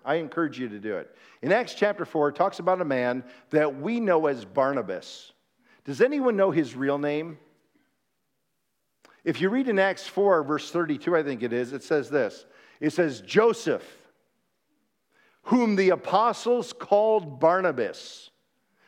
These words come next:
which means son of encouragement, "sold a piece of land and brought the money and gave it to the, uh, put it at the apostles' feet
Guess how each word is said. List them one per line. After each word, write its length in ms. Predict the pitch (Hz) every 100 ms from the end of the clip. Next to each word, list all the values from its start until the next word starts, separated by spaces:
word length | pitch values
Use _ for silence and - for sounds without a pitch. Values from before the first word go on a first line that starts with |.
| _
which 320 | 127 175 185 160
means 340 | 180 175 165
son 240 | - 185
of 120 | 185 165
encouragement, 840 | 147 - 175 160 135 123 95 - _ _ _ _ _ _
"sold 480 | - - - 220 240
a 80 | 226
piece 320 | - 202 180
of 160 | 185 143
land 460 | 160 160 131 87 82 - _ -
and 160 | 139
brought 260 | 143 180 190
the 80 | 180
money 320 | 165 165 165
and 120 | 135
gave 240 | 131 160
it 100 | 156
to 120 | - 151
the, 540 | 139 139 127 127 127
uh, 40 | 104
put 180 | 170
it 40 | 160
at 100 | 143
the 60 |
apostles' 520 | 143 139 156 143 135 -
feet 340 | 143 139 -